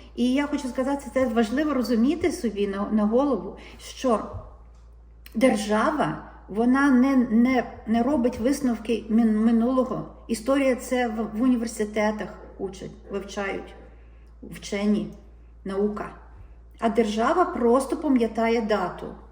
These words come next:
а кожна людина робить свій висновок. От, е, для цього нам це все, поки ми це все не зрозуміємо, як,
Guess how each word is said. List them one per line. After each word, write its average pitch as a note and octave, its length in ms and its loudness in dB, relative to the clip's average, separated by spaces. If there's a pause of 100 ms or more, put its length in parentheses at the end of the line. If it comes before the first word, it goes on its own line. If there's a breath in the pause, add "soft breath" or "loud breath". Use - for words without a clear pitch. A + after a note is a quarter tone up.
(220 soft breath)
а A#3 80 -4
кожна C4 360 4
людина A#3+ 380 0
робить G#3+ 300 -2
свій G#3 180 -6
висновок. - 600 -10 (640 loud breath)
От, C4 260 6
е, A#3+ 120 6
для A#3+ 160 2
цього E4+ 340 4
нам B3 280 6
це C4 180 0
все, B3+ 640 2
поки C4+ 280 2
ми B3 120 4
це C4 200 -2
все A#3 220 -2
не A3+ 160 4
зрозуміємо, A3+ 720 2
як, G#3 220 2